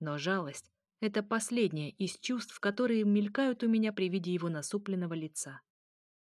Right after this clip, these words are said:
Неизвестно, что этот хомяк выкинет в следующее мгновение.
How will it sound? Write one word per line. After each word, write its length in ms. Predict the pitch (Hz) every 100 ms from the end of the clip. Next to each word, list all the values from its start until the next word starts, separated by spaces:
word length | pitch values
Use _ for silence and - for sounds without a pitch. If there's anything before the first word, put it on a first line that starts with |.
| _ -
Неизвестно, 680 | 247 233 233 277 - 202
что 240 | 180 - 247
этот 160 | 196
хомяк 420 | - 214 226 233 196
выкинет 440 | 226 226 214 208
в 60 | -
следующее 480 | 247 220 214 - 202
мгновение. 720 | 202 202 180 160 131 135